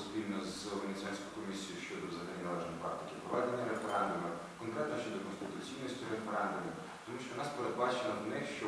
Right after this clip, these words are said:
має бути належне висвітлення взагалі процесу проведення референдуму, аргументів за та проти. А у нас по факту цей закон передбачає набагато більшу можливість, е, агітації та висловлення своєї позиції стосов-, сторони, яка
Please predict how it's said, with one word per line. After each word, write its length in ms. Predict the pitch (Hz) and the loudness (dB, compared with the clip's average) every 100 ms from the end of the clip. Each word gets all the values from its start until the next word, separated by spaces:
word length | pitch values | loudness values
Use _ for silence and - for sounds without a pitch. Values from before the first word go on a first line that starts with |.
| - | 4
має 140 | - - - | 6 6 4
бути 160 | - - 101 | 2 2 2
належне 320 | 101 - 117 - | 2 2 2 0
висвітлення 600 | 147 - 123 123 104 101 - - - - | 0 0 -2 0 0 0 0 -2 -6 -6
взагалі 320 | 101 107 113 113 | -4 0 2 2
процесу 340 | - 120 120 120 | 2 4 4 4
проведення 440 | 117 123 123 110 107 104 | 4 4 6 6 4 4
референдуму, 500 | 101 101 101 101 - | 4 4 4 4 4
аргументів 440 | - 92 - - - - | 2 4 4 4 2 6
за 120 | 131 139 | 8 10
та 80 | - 98 | 8 4
проти. 360 | 101 98 95 87 - - - | 4 4 2 0 -4 -8 -4
А 40 | 110 | 2
у 40 | - | 4
нас 80 | - - | 4 2
по 60 | - | 6
факту 200 | - - - | 8 8 4
цей 100 | 113 110 | 2 2
закон 200 | 120 117 113 | 2 2 2
передбачає 480 | 113 110 113 127 127 | 0 2 2 4 6
набагато 380 | 127 117 - 127 127 | 6 8 8 8 4
більшу 280 | 143 - - 117 | 2 2 2 2
можливість, 500 | 110 123 131 120 - | 4 6 6 6 2
е, 40 | - - - - 107 113 110 90 - 87 95 90 92 - | -2 -6 -8 0 6 10 12 12 12 10 8 6 6 4
агітації 680 | - - 139 - - - 107 101 | 4 4 10 10 10 6 2 4
та 120 | 113 117 117 - - - - | 8 12 12 10 8 2 2
висловлення 640 | 120 - 123 117 113 107 107 | 2 4 2 2 2 2 2
своєї 320 | 110 117 123 117 - | 0 2 4 4 2
позиції 440 | 113 160 156 - - | 4 6 6 2 0
стосов-, 560 | - 110 131 131 127 - | -2 -2 2 2 2 0
сторони, 340 | - 123 120 - - | 0 2 2 2 2
яка 120 | - | 6